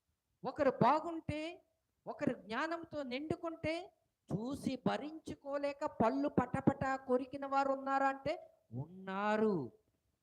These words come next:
అయినప్పటికీ కూడా వారి మీద ఏ మాత్రము కూడా కోపము చూపకుండా, అయ్యో నన్ను వీరు అసహ్యించుకుంటున్నారే, నన్ను చూసి అసూయపడుతున్నారే,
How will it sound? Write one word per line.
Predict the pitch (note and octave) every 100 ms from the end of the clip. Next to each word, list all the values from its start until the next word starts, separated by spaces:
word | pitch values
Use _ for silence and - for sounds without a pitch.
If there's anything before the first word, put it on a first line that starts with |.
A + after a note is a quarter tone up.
| _ _ _ _ _ _ _ _ _ _ _ _ _ -
అయినప్పటికీ | F#3+ C4 D#4 D#4+ D4+ D#4 D#4
కూడా | D4 C#4+ D4
వారి | B3 A#3 B3
మీద | A#3+ A#3+ B3
ఏ | A3+ G3+ A3+
మాత్రము | A#3 A3+ A#3+ - A#3 A#3
కూడా | A#3+ A#3+ A#3
కోపము | - G3+ G#3+ - B3+ A#3+
చూపకుండా, | - A#3 A#3+ A#3+ - A3 G#3+ A3 C#4+ - _ _ _ _ _ _ _ _ _ _ _ _ _
అయ్యో | E3+ A3 A#3+ D4
నన్ను | D4 C#4 C4+
వీరు | A#3 A#3 A#3 A#3 -
అసహ్యించుకుంటున్నారే, | D#3+ - C4+ C4 C4 - - B3+ B3 A#3 G#3+ A#3 D4
నన్ను | C#4 C4+
చూసి | B3+ C#4+ D4+ -
అసూయపడుతున్నారే, | D#3+ D#3+ B3 D4+ D#4 D4 C#4 - A#3+ A3 G#3+ C#4